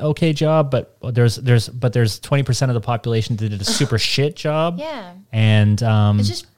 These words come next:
Speaker 2: frustrating to see,
Speaker 1: also
Speaker 2: like
Speaker 1: it is a really complex situation, and
Speaker 2: Mm-hmm.
Speaker 1: it's, you know, I'm not trying to say that, I'm not trying to, like
Speaker 2: I know. I guess it's just really hard 'cause, like, I have a, I'm one of the people that do believe that some of it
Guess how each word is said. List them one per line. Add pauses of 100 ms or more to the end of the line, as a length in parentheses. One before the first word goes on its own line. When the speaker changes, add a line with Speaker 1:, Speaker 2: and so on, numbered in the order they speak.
Speaker 2:
frustrating
to
see,
Speaker 1:
also
Speaker 2:
like
Speaker 1:
it
is
a
really
complex
situation,
and
Speaker 2:
Mm-hmm. (460)
Speaker 1:
it's, (120)
you
know,
I'm
not
trying
to
say
that, (480)
I'm
not
trying
to,
like
Speaker 2:
I
know. (120)
I
guess
it's
just
really
hard
'cause,
like,
I
have
a,
I'm
one
of
the
people
that
do
believe
that
some
of
it